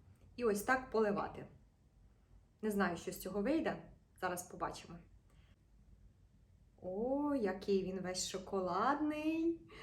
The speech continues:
Друзі, виглядає дуже апетитно. І я думаю, що такі сирки варто розкладати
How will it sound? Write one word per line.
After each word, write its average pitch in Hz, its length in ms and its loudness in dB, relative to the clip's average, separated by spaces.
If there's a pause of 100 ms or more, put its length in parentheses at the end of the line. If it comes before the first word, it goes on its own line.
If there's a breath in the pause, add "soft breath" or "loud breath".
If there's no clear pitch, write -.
(200 loud breath)
Друзі, 240 680 0
виглядає 226 600 4
дуже 220 300 0
апетитно. 190 680 -2 (400 loud breath)
І 214 80 -2
я 254 180 4
думаю, 277 260 6
що 220 180 0
такі 214 260 0
сирки 233 460 2
варто 226 380 4
розкладати 214 640 0